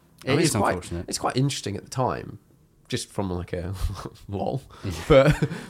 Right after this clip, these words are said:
Speaker 1: but yeah, it's not, <laughs> it's not, it's not a great situation.
Speaker 2: No. And it's a lot rarer than people think as well. I
Speaker 1: It
Speaker 2: think
Speaker 1: doesn't
Speaker 2: it
Speaker 1: happen that
Speaker 2: always,
Speaker 1: much.
Speaker 2: it gets the publicity because, of course, it's a crash. And when-, whenever a supercar crashes, it tends to get circulated everywhere anyway. But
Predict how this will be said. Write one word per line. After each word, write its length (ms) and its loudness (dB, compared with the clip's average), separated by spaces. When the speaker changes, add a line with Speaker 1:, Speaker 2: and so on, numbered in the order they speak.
Speaker 1:
but 200 8
yeah, 100 6
it's 180 0
not, 260 4
<laughs> 20 -2
it's 140 0
not, 180 2
it's 180 0
not 160 4
a 20 -4
great 320 4
situation. 640 -2
Speaker 2:
No. 140 -4
And 100 6
it's 100 0
a 40 6
lot 200 4
rarer 360 4
than 140 -6
people 260 -6
think 280 -10
as 120 -10
well. 280 -2
I 40 -6
Speaker 1:
It 60 -4
Speaker 2:
think 120 2
Speaker 1:
doesn't 0 -
Speaker 2:
it 40 0
Speaker 1:
happen 160 -4
that 40 2
Speaker 2:
always, 300 2
Speaker 1:
much. 80 -10
Speaker 2:
it 160 -12
gets 220 -2
the 80 -4
publicity 520 0
because, 240 -6
of 80 -6
course, 180 -6
it's 120 -14
a 40 -12
crash. 360 -4
And 120 0
when-, 220 0
whenever 220 0
a 40 -6
supercar 380 -4
crashes, 420 -8
it 100 -12
tends 200 0
to 60 -6
get 140 -6
circulated 480 -4
everywhere 320 -4
anyway. 320 -6
But 160 -4